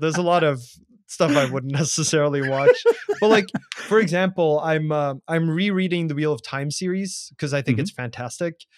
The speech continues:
Speaker 2: Mm.
Speaker 1: Um, I'm also rewatching, like, Pokemon because it's great.
Speaker 2: <laughs>
Speaker 1: Um, because why not?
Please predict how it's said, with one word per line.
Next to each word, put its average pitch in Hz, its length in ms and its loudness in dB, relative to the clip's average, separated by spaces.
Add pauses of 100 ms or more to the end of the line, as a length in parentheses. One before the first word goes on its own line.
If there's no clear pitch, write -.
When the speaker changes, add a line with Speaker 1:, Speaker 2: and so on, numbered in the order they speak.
(240)
Speaker 2:
Mm. 135 40 -4
Speaker 1:
Um, 127 440 -2
I'm 151 160 -2
also 175 260 4
rewatching, 151 840 0
like, 147 240 0 (220)
Pokemon 160 640 0
because 147 560 -4 (180)
it's 147 140 -4
great. 135 360 0
Speaker 2:
<laughs> - 60 -18 (420)
Speaker 1:
Um, 147 560 2
because 165 240 0
why 147 220 0
not? 139 300 -2